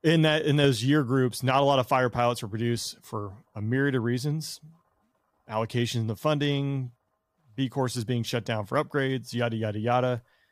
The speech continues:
What that has resulted, though, is in, in those year groups, oh seven, oh eight, I think in particular, really light when it comes to fighter pilots. Are you, like, in,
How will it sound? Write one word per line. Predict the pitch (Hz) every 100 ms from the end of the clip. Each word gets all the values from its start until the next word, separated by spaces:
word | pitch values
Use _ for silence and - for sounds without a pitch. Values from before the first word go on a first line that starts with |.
| _
What | 143 151
that |
has | 147 117
resulted, | 113 131 117
though, | 120 117
is | 113 107
in, | 107 104 - _ _ _
in | 117 117
those | 120 104
year | 127 131
groups, | 117 117 -
oh | 110
seven, | - 135 117 117
oh | 113 117
eight, | 113
I | 107
think | 117
in | 101
particular, | - 123 - 107 101 - _ _ _ _ _ _ -
really | 120 151 160 147
light | 131 131 120 - -
when | 117
it | 113
comes | 113 113 -
to | - 110 107 104 -
fighter | - 113 104
pilots. | 104 101 104 - - _ _ _ _ _
Are | 117 117
you, | 139 170 165
like, | 131 117 - _ _ _ _ _
in, | 135 120 110